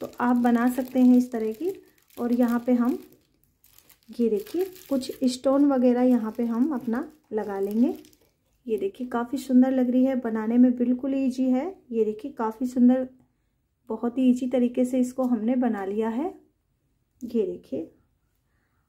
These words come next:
अब ये देखिए, यहाँ पे हम, तो देखिए फ्रेंड्स, यहाँ पे हमारी ड्रेस बनके कंप्लीट है और पहनाने के बाद ये इस तरह से कुछ,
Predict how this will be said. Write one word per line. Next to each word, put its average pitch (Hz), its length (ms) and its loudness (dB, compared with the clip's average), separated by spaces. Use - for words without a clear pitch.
अब 247 180 2
ये 254 200 2
देखिए, 269 340 -4
यहाँ 247 360 0
पे 262 100 0
हम, 240 340 0
तो 226 80 -6
देखिए 226 300 -4
फ्रेंड्स, 277 300 -2
यहाँ 233 240 2
पे 240 140 -2
हमारी 233 380 0
ड्रेस 226 360 -6
बनके 233 280 -2
कंप्लीट 240 420 -2
है 294 220 -4
और 247 120 -2
पहनाने 233 500 2
के 269 120 -4
बाद 247 260 -2
ये 262 160 0
इस - 180 -10
तरह 240 200 -4
से 247 160 -10
कुछ, 254 240 -6